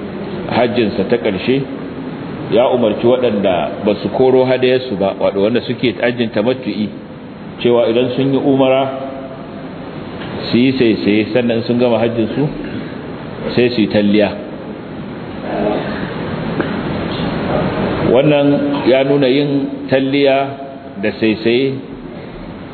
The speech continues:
ko mu ce talliya tunda ita ce ake tambaya, kwalkwabo ga mai aikin hajji ko mai umara ibada ce.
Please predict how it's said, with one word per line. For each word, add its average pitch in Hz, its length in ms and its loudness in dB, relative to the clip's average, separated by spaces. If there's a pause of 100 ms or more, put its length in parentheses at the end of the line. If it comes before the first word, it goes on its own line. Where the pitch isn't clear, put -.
(380)
ko 117 80 2
mu 127 160 4
ce 123 160 4
talliya 131 400 4
tunda 127 160 2
ita 120 240 0
ce 131 40 4 (120)
ake 123 160 2
tambaya, 113 320 2
kwalkwabo 131 560 0 (240)
ga 110 100 4
mai 123 220 2
aikin 139 480 0
hajji 127 320 2 (1120)
ko 131 160 6
mai 127 80 6
umara 127 880 2
ibada 110 400 4
ce. - 120 -8